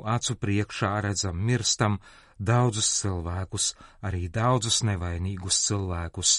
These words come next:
Visām šīm ciešanām, karam, vardarbībai, brutalitātei, naidam, kas tiek sēts arī nākamajās paaudzēs, mūs ir jāpārliecina,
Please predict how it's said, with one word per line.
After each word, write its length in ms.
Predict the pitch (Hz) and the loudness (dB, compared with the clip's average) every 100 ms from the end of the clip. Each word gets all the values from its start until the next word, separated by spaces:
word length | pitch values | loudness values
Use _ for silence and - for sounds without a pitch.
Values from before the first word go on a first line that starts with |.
| - _ _ _ | -2 _ _ _
Visām 500 | 104 110 - 101 95 | 0 2 4 2 0
šīm 320 | - 104 92 | -2 -2 -2
ciešanām, 960 | 87 - 120 120 - 113 101 101 110 135 - - _ - | 0 2 2 2 0 -2 0 2 2 0 -4 -20 _ 0
karam, 420 | 117 117 101 95 | 2 4 2 0
vardarbībai, 840 | 113 123 90 107 92 101 95 101 98 | 2 0 0 -2 -2 -4 -2 -2 0
brutalitātei, 1000 | 117 123 120 104 104 110 101 98 98 95 | 0 0 0 -2 -2 -2 -2 -2 -2 0
naidam, 560 | 110 120 107 98 113 120 - - - _ | 2 2 0 0 0 -2 -8 -20 -20 _
kas 220 | 127 - | 0 0
tiek 260 | - 117 - | 4 4 6
sēts 480 | - 113 107 107 117 | 4 4 2 2 0
arī 220 | 104 104 | 0 2
nākamajās 800 | 107 113 - 107 110 107 107 - | 2 2 0 0 0 0 0 -2
paaudzēs, 840 | - 117 107 107 104 117 110 - - - - - - | 0 2 2 0 0 0 4 2 2 -4 -20 -20 -2
mūs 400 | 107 117 117 - | 0 2 2 4
ir 160 | 123 117 | 4 4
jāpārliecina, 1160 | 110 95 - 95 92 95 104 101 - 123 123 | 2 0 -2 -2 -2 -2 -2 2 2 4 2